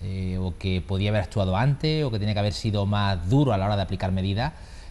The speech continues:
eh, no se le puede reprochar que no hubiera información, porque recuerdo al ministro, recuerdo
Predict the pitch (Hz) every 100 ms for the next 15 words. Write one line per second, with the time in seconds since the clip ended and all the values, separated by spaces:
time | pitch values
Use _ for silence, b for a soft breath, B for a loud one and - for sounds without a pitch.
0 | - - 95 92 90 87 87 85 85 85
1 | 85 - - - - - - 90 107 107
2 | 110 113 - 131 123 127 120 117 117 113
3 | - 135 143 120 117 113 107 98 90 -
4 | 151 120 92 85 87 85 76 90 92 101
5 | 110 113 135 151 147 92 90 90 135 -
6 | 160 165 175 113 90 101 107 110 113 107
7 | 104